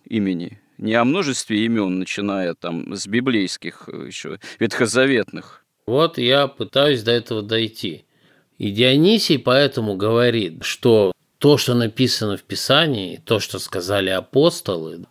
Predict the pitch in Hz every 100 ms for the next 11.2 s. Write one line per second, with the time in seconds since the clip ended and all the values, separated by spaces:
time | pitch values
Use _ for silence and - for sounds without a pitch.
0 | _ 101 - 104 98 101 101 98 - -
1 | - 170 185 131 101 90 85 _ _ _
2 | - 101 - - 120 156 175 135 104 90
3 | - 104 92 95 - 139 156 147 107 -
4 | 120 120 113 113 101 107 95 107 95 92
5 | - - - - _ - - 107 117 107
6 | - 98 92 - - - 95 98 170 147
7 | 151 139 - 104 92 120 147 127 101 -
8 | 95 95 117 120 101 101 98 95 110 117
9 | 104 95 92 - 101 98 90 85 - 110
10 | - 175 107 101 113 165 147 131 104 107
11 | 107 92